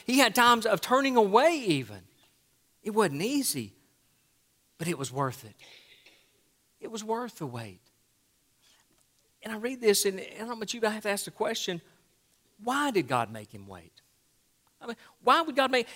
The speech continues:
he could have given him a son instantly, right? I mean, the God who took a handful of dust and made Adam, the God who caused Adam to fall asleep, took a rib out of Eve and, and made woman, uh, took a rib out of Eve, Adam and made Eve a woman,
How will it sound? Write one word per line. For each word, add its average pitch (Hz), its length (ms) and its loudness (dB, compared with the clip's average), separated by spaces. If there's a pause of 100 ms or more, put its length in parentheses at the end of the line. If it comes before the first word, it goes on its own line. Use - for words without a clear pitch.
he 339 160 10
could 339 200 4
have 320 100 4
given 214 200 6
him 196 140 0
a 180 80 2
son 247 340 2 (100)
instantly, 233 500 -2
right? 277 320 2 (800)
I 277 80 6
mean, 285 120 4
the 220 80 6
God 247 380 6
who 220 180 2 (220)
took 262 140 -2
a 208 60 0
handful 226 420 6
of 147 100 0
dust 262 400 4 (240)
and 214 140 2
made 156 160 4
Adam, 277 400 2 (920)
the 233 80 4
God 240 320 8
who 240 240 2 (380)
caused 254 260 4
Adam 254 320 6
to 190 60 4
fall 226 240 8
asleep, 233 360 2
took - 140 0
a 180 60 2
rib 226 280 4
out 202 140 6
of 165 80 2
Eve 269 220 2
and, 202 160 0
and 202 200 0
made 196 220 2
woman, 254 400 0 (180)
uh, 220 240 -6
took 214 160 -6
a 208 60 -2
rib 226 220 6
out 208 100 8
of 175 100 -2
Eve, 240 120 0
Adam 247 400 2
and 190 100 -2
made 202 200 2
Eve 262 260 2
a 185 60 6
woman, 254 380 2